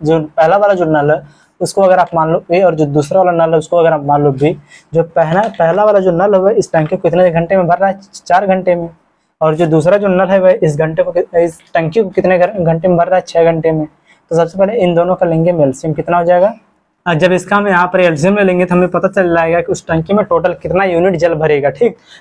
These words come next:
तो यहाँ पर इन दोनों का एलसीएम कितना हो जाएगा? यहाँ पर बारह, ठीक। तो यहाँ पर देखो, यहाँ पर छः से जब इसको हम divide करें कितना आ जाएगा? यहाँ पर दो unit की, और यहाँ पर जब चार से divide करेंगे यहाँ पर आ जाएगा तीन। तो यहाँ पर जो ए है वह एक घंटे में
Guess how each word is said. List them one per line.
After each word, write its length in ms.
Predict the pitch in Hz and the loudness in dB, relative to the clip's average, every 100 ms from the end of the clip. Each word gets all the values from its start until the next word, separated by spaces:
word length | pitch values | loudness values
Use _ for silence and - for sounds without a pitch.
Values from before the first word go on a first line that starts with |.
| - | -4
तो 60 | |
यहाँ 180 | 175 196 | -2 0
पर 120 | 208 | 0
इन 160 | 226 185 | 0 2
दोनों 200 | 180 190 | 2 0
का 180 | 202 214 208 | 0 0 0
एलसीएम 300 | 165 156 185 | -4 -2 -2
कितना 220 | 180 180 185 | -2 0 0
हो 80 | |
जाएगा? 220 | 180 180 185 | 2 0 2
यहाँ 140 | 180 | 0
पर 140 | 190 | -2
बारह, 320 | 151 143 143 156 | -2 0 0 -4
ठीक। 300 | - 208 214 | -2 -4 -2
तो 60 | |
यहाँ 240 | 160 156 185 | -2 0 -2
पर 140 | 185 | -2
देखो, 320 | 147 143 160 - _ - _ | 0 0 -2 -6 _ -20 _
यहाँ 180 | 156 165 | -2 0
पर 360 | 143 170 196 196 _ _ - | 0 -2 -4 -10 _ _ -10
छः 220 | - 185 | 0 0
से 140 | 180 | 2
जब 120 | 180 170 | 0 -2
इसको 200 | 160 175 | -2 0
हम 80 | |
divide 220 | 156 165 175 | 2 2 0
करें 120 | 165 | 0
कितना 220 | 165 170 | 0 0
आ 40 | |
जाएगा? 180 | 175 175 | 0 0
यहाँ 160 | 170 165 | 0 0
पर 120 | 165 | -2
दो 200 | 139 156 185 | 0 0 2
unit 320 | 175 175 180 | 0 0 -2
की, 160 | - 175 | -6 -4
और 220 | 165 156 | -2 0
यहाँ 160 | 151 | -2
पर 140 | 143 165 | -2 -2
जब 120 | 160 | -2
चार 200 | 143 175 | 0 -2
से 120 | 185 | -2
divide 360 | 156 160 156 151 | 0 2 2 0
करेंगे 200 | 160 160 | 0 0
यहाँ 120 | 156 | 0
पर 180 | 160 156 | -2 -2
आ 100 | 160 | -2
जाएगा 200 | 156 156 | 0 -2
तीन। 220 | 151 147 135 | -4 -8 -8
तो 440 | _ _ _ 165 | _ _ _ 0
यहाँ 200 | 175 202 | 2 2
पर 100 | 220 | 0
जो 220 | 196 233 - | 0 0 2
ए 80 | 220 | 0
है 140 | 226 196 | 2 2
वह 200 | 196 202 220 | 0 0 0
एक 160 | 220 | 0
घंटे 340 | 175 175 165 151 | 0 -2 -2 0
में 240 | 156 | 0